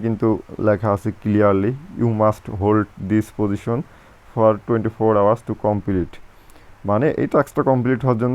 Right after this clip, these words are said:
যে লিকুইডিটিটা আমরা প্রোভাইড করবো এটা আমাদের চব্বিশ ঘন্টার জন্য হোল্ড করতে হবে। মানে আপনি চাইলেই কিন্তু এখানে লিকুইডিটি প্রোভাইড করে টাস্ক কমপ্লিট করে উইথড্র করতে পারবেন না। এইখানে লিকুইডিটি দিতে হবে, জিরো পয়েন্ট ট্রিপল জিরো থ্রি অ্যামাউন্টের লিকুইডিটি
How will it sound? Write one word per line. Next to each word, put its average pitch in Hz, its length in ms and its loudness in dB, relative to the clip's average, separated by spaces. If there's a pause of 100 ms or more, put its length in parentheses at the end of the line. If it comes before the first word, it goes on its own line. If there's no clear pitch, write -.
যে 117 60 4 (120)
লিকুইডিটিটা 107 440 0
আমরা 110 180 0
প্রোভাইড 104 340 -2
করবো 110 240 -4
এটা 101 160 -2
আমাদের 101 220 -2
চব্বিশ 113 280 -2
ঘন্টার 107 260 -2
জন্য 110 120 -2 (100)
হোল্ড 110 220 4
করতে 98 220 -4
হবে। 90 180 -2
মানে 101 100 0 (100)
আপনি 127 140 -2 (100)
চাইলেই 120 420 4
কিন্তু 147 180 -2 (100)
এখানে 139 220 0 (460)
লিকুইডিটি 131 460 2
প্রোভাইড 127 280 4
করে 139 180 4
টাস্ক 120 180 0 (100)
কমপ্লিট 123 360 -4
করে 135 140 -2
উইথড্র 117 180 0 (100)
করতে 117 300 -4
পারবেন 107 300 0
না। 82 60 -8 (360)
এইখানে 135 240 0 (100)
লিকুইডিটি 131 440 -2
দিতে 143 220 0
হবে, 139 160 0 (400)
জিরো 123 180 2
পয়েন্ট 127 200 0
ট্রিপল 127 260 -2
জিরো 120 120 0 (120)
থ্রি 120 180 0 (240)
অ্যামাউন্টের 120 460 0 (120)
লিকুইডিটি 117 360 0